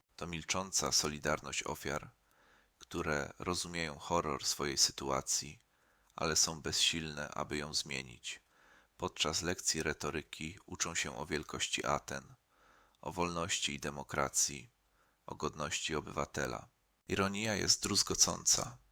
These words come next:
Uczą się o wartościach, które nigdy nie będą dotyczyć ich samych. Są uczeni o filozofii, która gloryfikuje ich wykorzystywanie jako najwyższą formę miłości i edukacji. Czasami Aleksios zastanawia się,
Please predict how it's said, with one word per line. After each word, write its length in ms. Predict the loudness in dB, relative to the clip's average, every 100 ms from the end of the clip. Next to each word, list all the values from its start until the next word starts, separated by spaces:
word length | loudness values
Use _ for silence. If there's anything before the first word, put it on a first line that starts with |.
| _
Uczą 300 | -4 -2 2
się 180 | 2 2
o 40 |
wartościach, 920 | 2 0 0 0 0 2 0 -2 -8 -18 -20 -20 -20 -20 -16
które 320 | -2 2 2
nigdy 340 | -2 -4 -4
nie 120 | -2
będą 380 | -2 -4 -4 -4
dotyczyć 480 | -4 -4 0 0 2
ich 120 | 6
samych. 600 | 6 6 -2 -8 -10 -12 -16 _ _ -20 -20 _ 2
Są 220 | 4 4
uczeni 440 | 0 2 2 2
o 60 | -4
filozofii, 840 | -4 -2 4 4 4 -2 -10 -12 -16 _ _ -20 _ -8 2
która 220 | 4 4
gloryfikuje 800 | 6 4 4 -2 -6 -2 0 0
ich 200 | -2 -4
wykorzystywanie 920 | -4 -2 6 6 6 2 0 0 -2
jako 240 | -2 -2 0
najwyższą 540 | 0 4 6 6 4
formę 360 | -2 -2 -2 -4
miłości 640 | -6 -4 -2 0 0 0
i 60 | -2
edukacji. 800 | -4 -2 -2 6 6 6 0 -14 _ _ _ 0
Czasami 440 | 6 6 6 2
Aleksios 540 | 0 4 6 6 4 4
zastanawia 560 | 4 2 0 -4 2
się, 300 | 2 2 -4